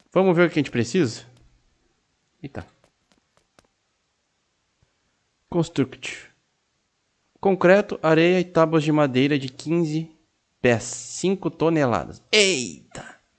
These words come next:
Você sabe o que isso quer dizer? Caminhão. Vamos precisar de um caminhão pra fazer isso aqui. Bom, concreto e areia é tranquilo. Concreto e areia a gente pega,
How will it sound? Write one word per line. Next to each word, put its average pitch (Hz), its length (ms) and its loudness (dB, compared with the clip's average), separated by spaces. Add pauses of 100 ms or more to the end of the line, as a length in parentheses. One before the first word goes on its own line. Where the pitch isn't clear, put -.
(680)
Você 185 180 -10
sabe 180 140 0
o - 20 0
que 170 60 -10
isso - 80 -12
quer 175 120 -2
dizer? 220 460 -2 (800)
Caminhão. 156 500 2 (1700)
Vamos 143 160 -14
precisar 147 360 -2
de 151 80 -2
um 156 40 0
caminhão 151 380 0
pra 139 80 -8
fazer 127 200 -2
isso 123 120 -8
aqui. 113 240 -8 (1900)
Bom, 180 160 2
concreto 190 400 0
e 185 40 2
areia 175 180 2
é - 20 -4
tranquilo. 113 580 -4 (720)
Concreto 127 360 -4
e - 20 0
areia 135 180 2
a 143 40 0
gente 139 240 -6
pega, 127 520 -4